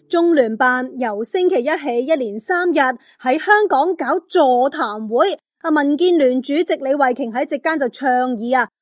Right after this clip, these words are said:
話中央要提供愛國者培訓，儲備足夠政治人才咁話。由香港建制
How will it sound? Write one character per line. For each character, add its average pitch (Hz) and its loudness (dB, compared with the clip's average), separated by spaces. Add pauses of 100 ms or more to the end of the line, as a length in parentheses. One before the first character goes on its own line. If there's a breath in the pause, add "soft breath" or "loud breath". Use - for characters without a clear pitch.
(100)
話 262 2
中 370 2
央 359 4
要 277 2
提 226 -8
供 370 2
愛 294 2
國 294 0
者 285 -2
培 269 0
訓， 311 0 (220)
儲 359 4
備 339 2
足 480 0 (180)
夠 359 2
政 359 2
治 311 -4
人 262 -2
才 311 -4 (100)
咁 269 -2 (100)
話。 277 -2 (240)
由 247 -2
香 - -16 (220)
港 311 0
建 285 0
制 277 -2